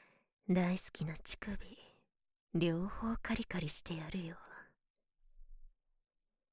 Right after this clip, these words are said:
両方の人差し指の爪で、ヒクヒクしてる乳首を直接、カリカリ、カリカリ、カリカリ。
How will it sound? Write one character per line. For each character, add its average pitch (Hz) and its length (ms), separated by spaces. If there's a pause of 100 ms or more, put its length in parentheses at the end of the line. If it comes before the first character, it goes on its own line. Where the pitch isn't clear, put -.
(240)
両 175 320
方 185 320
の 151 140
人 - 240
差 - 160
し - 240
指 180 200
の 156 120
爪 156 340
で、 160 60 (1120)
ヒ - 160
ク 240 140
ヒ - 160
ク - 100
し - 140
て 196 120
る - 120
乳 - 180
首 170 300
を - 20
直 - 400
接、 - 640 (1300)
カ - 180
リ 156 140
カ - 180
リ、 - 80 (800)
カ - 200
リ 156 140
カ - 180
リ、 - 80 (800)
カ 202 160
リ - 120
カ - 200
リ。 - 220